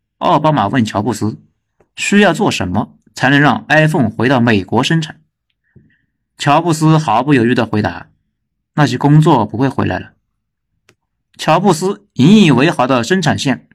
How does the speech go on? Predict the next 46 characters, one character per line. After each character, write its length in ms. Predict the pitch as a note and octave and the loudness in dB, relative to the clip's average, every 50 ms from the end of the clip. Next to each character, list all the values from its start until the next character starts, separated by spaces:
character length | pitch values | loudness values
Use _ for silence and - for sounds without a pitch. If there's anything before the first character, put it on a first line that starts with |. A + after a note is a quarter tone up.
| _ _ | _ _
在 260 | - C#3+ B2 A2+ A2 | -2 -2 -2 -2 -2
一 260 | C3 E3 G3 G#3+ G#3+ | -2 2 4 4 4
九 180 | F#3 C#3 D#3 F3+ | 4 4 2 2
九 160 | D#3+ B2+ G2+ | 0 -2 0
二 140 | A2 A#2 A2 | 0 -2 -2
年 260 | G2+ F#2+ - - - | -2 -4 -8 -10 -12
全 340 | - - - A2+ A#2 C#3 F3+ | -6 -2 0 2 2 4 4
部 180 | A#3 G#3+ D3 A#2+ | 4 4 2 2
关 200 | - A2+ G#2 G#2 | 2 -2 -2 -2
闭。 240 | G#2+ G#2 - - _ _ _ _ _ _ _ _ _ _ _ _ _ _ _ _ | -4 -6 -8 -10 _ _ _ _ _ _ _ _ _ _ _ _ _ _ _ _
戴 200 | - A3 A3 F3+ | -2 0 2 2
尔、 320 | B2 G#2+ F#2 - - - _ _ _ _ _ _ _ _ _ _ - | 2 0 -2 -8 -14 -20 _ _ _ _ _ _ _ _ _ _ -4
康 280 | - E3+ F#3 F#3 F3 | -2 -2 -2 -2 -4
柏、 400 | D#3+ - G3+ A2+ C3 D#3 - _ _ _ _ _ _ _ | -4 -2 0 0 0 -2 -6 _ _ _ _ _ _ _
惠 320 | _ - - A#3 A3 D#3+ | _ -2 0 2 4 4
普 300 | - - G#2 - - _ _ _ _ | 2 0 -4 -12 -12 _ _ _ _
等 220 | - C3+ A#2+ A#2 A2 | -4 -2 0 0 0
科 220 | - F#3 G3 G#3 | 2 2 2 2
技 120 | - C#3+ | 4 2
公 200 | B2 - C3 C3+ | 2 2 2 0
司 280 | C3+ - C3+ D3+ - - _ _ _ - | 0 -2 -6 -10 -10 -12 _ _ _ 0
为 120 | C#3 C3 | 0 2
了 80 | B2+ A#2+ | 2 0
降 280 | A#2 G#3+ G3 D#3+ B2+ | 0 -2 -2 -2 -2
低 160 | - E3 F3 | -2 -2 -4
成 240 | E3 - - - C#3 | -4 -4 -4 -4 -4
本， 180 | - G#2 - - - - _ _ _ _ _ _ | -4 -4 -8 -10 -18 -20 _ _ _ _ _ _
陆 300 | - F3 A#3+ C4 G3+ D#3+ | -2 0 2 4 4 4
续 180 | D3+ - D3 A2+ | 2 2 0 0
将 220 | - C#3 C3 C#3 | 2 0 -2 -2
生 160 | C3+ - F#3+ F3+ | -2 -4 -4 -2
产 160 | D#3 A#2 A2 | -2 -4 -2
线 320 | - C#3 A2+ - - - _ - | -2 -2 -2 -2 -4 -10 _ -8
迁 280 | - - C#3 D#3 E3 | -4 0 2 2 2
往 160 | C#3+ A2 A2 A2 | 2 -2 -4 -6
中 260 | - G#2 G#2+ C3+ D#3 | -4 -2 -2 -2 -2
国， 180 | - - - - _ _ _ _ _ _ _ _ _ | -4 -6 -8 -12 _ _ _ _ _ _ _ _ _
苹 380 | - - - C3+ F3 G#3+ B3+ C4+ | -4 0 2 4 6 8 6 6
果 320 | G#3 C3+ G#2+ - - _ _ | 6 4 0 -2 -6 _ _
也 180 | - A#2+ A2+ A2+ | 0 0 0 0
被 240 | - - A3 F3 - | 2 2 2 2 2
迫 240 | D3 - C#3 A2+ G#2+ | 2 0 -2 -2 0
接 180 | - C#3 C#3 | 0 0 0
受 160 | C3+ D3 C3+ | 0 0 0
外 140 | A#2 C3 G#2+ F#2+ | 0 0 -2 -2
包。 320 | - G2+ G#2+ - - | -2 -4 -6 -6 -10